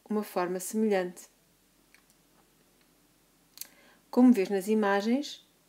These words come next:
colocas o rolo entre as dobras da forma do pássaro que recortaste. Depois,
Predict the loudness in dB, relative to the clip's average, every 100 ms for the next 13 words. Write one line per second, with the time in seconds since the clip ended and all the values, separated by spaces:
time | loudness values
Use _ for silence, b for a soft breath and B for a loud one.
0 | _ _ _ _ _ _ _ _ _ b
1 | b b b b b _ _ _ -4 -2
2 | 0 -4 -6 -8 -6 -2 -2 -4 -10 _
3 | _ _ _ _ -6 -6 -6 -8 -6 -6
4 | -4 -4 -4 -8 -18 _ _ b b b
5 | b b b -8 -6 -2 0 -2 -8 -8
6 | -4 -4 -4 -10 -10 -8 -6 -6 -8 -12
7 | -12 -12 -16 -18 -20 -20 _ _ _ -20
8 | -20 _ _ -20 -20 _ _ _ _ _
9 | _ _ _ _ _ _ _ _ _ _
10 | _ _ _ _ _ _ _ _ _ _
11 | _ _ _ b b b -20 -12 0 2
12 | 2 -2 -12